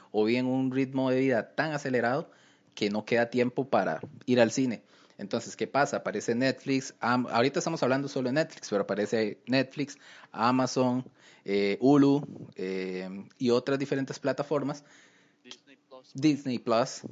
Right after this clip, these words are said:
Speaker 1: la, la más grande adquisición ahorita, eh, que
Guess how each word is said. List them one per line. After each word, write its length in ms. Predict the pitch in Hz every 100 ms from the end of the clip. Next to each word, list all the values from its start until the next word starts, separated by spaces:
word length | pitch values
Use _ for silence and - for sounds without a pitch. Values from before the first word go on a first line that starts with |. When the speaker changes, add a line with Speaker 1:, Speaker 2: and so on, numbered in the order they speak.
| - -
Speaker 1:
la, 320 | - 95 98
la 160 | 98 101
más 200 | 107 113
grande 300 | 113 113 120
adquisición 500 | 117 123 110 110 117
ahorita, 440 | 117 135 131 151 - - - - -
eh, 600 | 113 110 107 101 98 90 _ _ _ - -
que 360 | 127 117 117